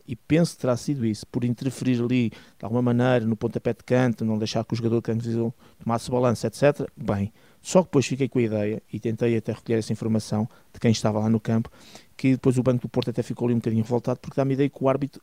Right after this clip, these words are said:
obrigou a recolher os jogadores ao banco e impediu a continuação do, o aquecimento. Como não tenho a certeza, não vou fa-, vou fazer grande comentário sobre isto,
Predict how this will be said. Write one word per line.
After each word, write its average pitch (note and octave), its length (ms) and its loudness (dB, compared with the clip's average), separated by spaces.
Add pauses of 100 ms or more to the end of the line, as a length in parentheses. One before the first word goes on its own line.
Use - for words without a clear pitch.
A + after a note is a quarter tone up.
obrigou C3 420 4
a C3+ 40 8
recolher C3 440 0 (320)
os B2+ 120 0
jogadores B2+ 380 4
ao B2+ 160 6
banco - 460 0 (320)
e A#2+ 200 -2
impediu B2+ 340 2
a B2+ 60 6
continuação B2 720 0
do, B2 400 0 (100)
o A#2 260 -2
aquecimento. A2 640 -2
Como C#3 160 4
não C3 100 2
tenho C3 140 0
a - 20 0
certeza, A#2 420 -2
não A2 120 0
vou A2 120 2
fa-, A2 300 -6
vou G#2+ 240 -10
fazer G#2+ 300 -6
grande G#2+ 180 0
comentário A2 320 -2
sobre C3 240 2
isto, - 180 -2